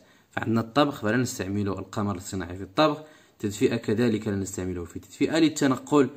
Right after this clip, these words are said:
لا نستعمله للتنقل، فنستعمل القطار، السيارة ووسائل أخرى. للاشتغال، إذن للاشتغال يمكن للاشتغال على هذه المواضيع، على الفحص، على الكشف، على البحث العلمي،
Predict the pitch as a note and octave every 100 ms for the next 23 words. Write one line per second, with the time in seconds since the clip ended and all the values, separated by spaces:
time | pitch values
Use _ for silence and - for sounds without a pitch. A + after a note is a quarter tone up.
0 | - _ _ _ - C3+ C3 - G2+ G#2+
1 | G2 F#2+ F2+ F2+ - G#2 A2 - G3 G#3
2 | - G#2 - F#2+ G#2 A2 G#2+ - - _
3 | _ - G2+ - G2+ C#3 C#3 A#2+ - -
4 | G2 A#2+ G#2+ F#2+ F2+ F2 F2 G2+ D3 E3+
5 | - - - _ _ - F3+ - E3 -
6 | D3 A2+ A2+ A#2 C3 - - _ _ _
7 | _ _ _ _ - A2+ C3+ C#3+ D3 -
8 | B2+ A2 C#3+ F3+ - - _ _ _ _
9 | _ - - A#3+ A3+ G3+ G3+ G3+ F#3 -
10 | F3+ F#3 E3 E3 F3 F#3 E3+ F3+ G3 G#3+
11 | G#3 - - G3+ G#3+ G#3+ G3+ F#3+ C#3+ G2+
12 | G#2+ A#2 B2+ F3 F3+ - - G#2 A2 A2+
13 | A2+ F#3+ F3 - G#2+ A2 A2 C#3+ - -
14 | G2+ C#3 E3 F#3+ G3